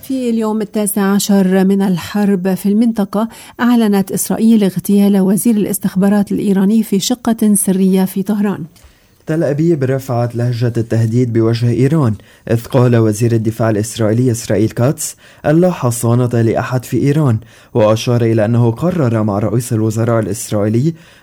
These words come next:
Speaker 2: منح الجيش الإذن لاغتيال أي مسؤول إيراني، وذلك من دون الحاجة إلى موافقة.
Speaker 1: وزارة الخارجية الإيرانية دانت اغتيال علي لاریجانی أمين المجلس الأعلى للأمن القومي الإيراني، واصفة العملية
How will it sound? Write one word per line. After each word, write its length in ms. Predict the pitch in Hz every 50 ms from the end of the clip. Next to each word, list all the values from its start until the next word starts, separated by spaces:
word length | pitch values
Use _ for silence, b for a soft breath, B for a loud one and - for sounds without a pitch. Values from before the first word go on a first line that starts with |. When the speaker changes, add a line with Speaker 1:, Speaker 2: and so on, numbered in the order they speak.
| B
Speaker 2:
منح 300 | 165 180 190 185 - 160
الجيش 520 | 143 131 120 110 113 120 120 131 123 - 117
الإذن 420 | 107 - 98 113 113 127 123 117
لاغتيال 540 | 110 113 113 - - 110 110 117 117 120 120
أي 360 | - - 120 127 135 147 139
مسؤول 500 | 120 117 113 - - 104 117 117 117 110
إيراني، 480 | 92 113 113 123 127 147 156 143 117 117 b b b b b b b
وذلك 520 | 120 117 113 113 117 117 117 117 117 117 117
من 260 | 113 110 107 107 107
دون 220 | 113 123 143 151
الحاجة 680 | 147 127 120 - 131 127 127 123 113 120 113 113 110 b b b b b - -
إلى 280 | 120 120 107 107 117
موافقة. 680 | 143 160 165 147 123 113 117 - 107 101 - 113 110 104 b b b b b b b -
Speaker 1:
وزارة 360 | 214 233 226 185 226 220 202 202 196
الخارجية 560 | 190 180 - - 190 185 185 180 196 196 190 -
الإيرانية 600 | 190 190 - 220 190 185 196 185 208 214 202 190
دانت 440 | 185 156 202 214 220 214 202 190 185
اغتيال 500 | 185 175 - - 196 185 196 202 202 196
علي 320 | 185 185 190 190 190 196
لاریجانی 760 | 185 185 180 175 190 185 165 196 202 202 196 196 190 - -
أمين 200 | 190 190 202 196
المجلس 480 | 190 185 185 190 190 175 196 180 - -
الأعلى 420 | 185 - 214 196 196 190 190 185
للأمن 600 | 185 190 185 180 180 180 - - - 214 202 190 190
القومي 540 | 185 175 175 - 185 180 175 190 202 202
الإيراني، 500 | 196 180 175 180 180 180 175 196 220 233
واصفة 480 | 226 208 196 196 196 - 269 262 262 226 -
العملية 760 | 196 185 185 185 170 170 175 180 190 190 196 185 180 214 226